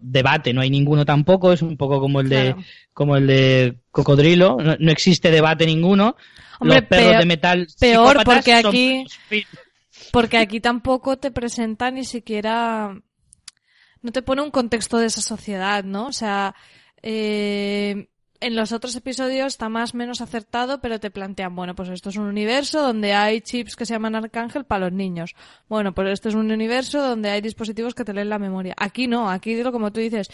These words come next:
Speaker 2: no sabemos si las máquinas dominan la humanidad, no, no entiendes el contexto, entonces es que no me parece un episodio de Black Mirror, me parece un buen corto de final de carrera de alguien.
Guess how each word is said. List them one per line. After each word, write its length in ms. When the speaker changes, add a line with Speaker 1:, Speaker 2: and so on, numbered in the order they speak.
Speaker 2:
no 200
sabemos 580
si 680
las 200
máquinas 480
dominan 380
la 560
humanidad, 580
no, 140
no 100
entiendes 600
el 120
contexto, 500
entonces 640
es 200
que 100
no 120
me 120
parece 300
un 100
episodio 400
de 80
Black 220
Mirror, 380
me 160
parece 480
un 140
buen 220
corto 400
de 200
final 320
de 80
carrera 400
de 120
alguien. 420